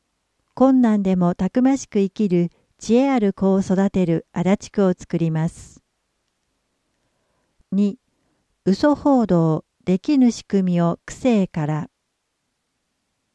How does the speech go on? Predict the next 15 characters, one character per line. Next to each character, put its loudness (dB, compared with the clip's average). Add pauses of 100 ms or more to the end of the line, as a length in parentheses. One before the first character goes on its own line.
(520)
情 0
報 2
を 0
区 -2
民 -2
で 2
共 2
有 2
し -14
て -2
発 -2
信 -2
で 0
き -2
る 0